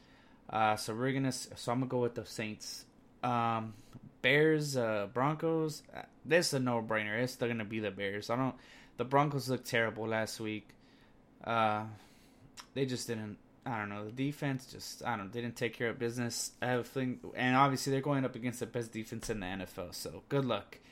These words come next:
to Emmanuel Sanders and Cortland Sutton.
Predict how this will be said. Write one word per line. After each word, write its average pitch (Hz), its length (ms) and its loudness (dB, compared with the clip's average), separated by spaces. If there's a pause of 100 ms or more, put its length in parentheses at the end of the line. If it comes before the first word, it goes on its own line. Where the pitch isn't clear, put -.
(200)
to 120 240 2 (100)
Emmanuel 117 540 -2
Sanders 110 500 -4
and 104 220 -6 (540)
Cortland 110 440 -2
Sutton. 107 540 -6